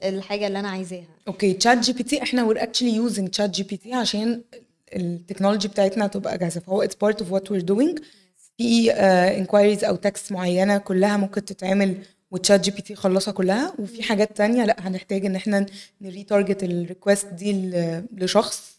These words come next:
Speaker 2: يرد عليها ال-، ويساعد الكاستمر
Speaker 1: مم.
Speaker 2: لو هي محتاجة، أو الأوردر يتعمل كله completely،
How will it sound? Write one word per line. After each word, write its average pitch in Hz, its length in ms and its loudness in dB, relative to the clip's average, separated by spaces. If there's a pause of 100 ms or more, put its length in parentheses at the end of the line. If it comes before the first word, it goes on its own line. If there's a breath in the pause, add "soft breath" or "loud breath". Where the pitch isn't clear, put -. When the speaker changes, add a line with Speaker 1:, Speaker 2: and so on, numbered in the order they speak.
(100)
Speaker 2:
يرد 196 640 0
عليها 185 460 0
ال-، 190 260 -2
ويساعد 185 540 -4
الكاستمر 202 580 -2 (200 loud breath)
Speaker 1:
مم. 202 80 -20 (140)
Speaker 2:
لو 190 80 -2
هي 196 160 2
محتاجة، 220 640 2
أو 254 160 6 (180)
الأوردر 214 360 0
يتعمل 202 360 -2
كله 202 240 0
completely، 196 480 -8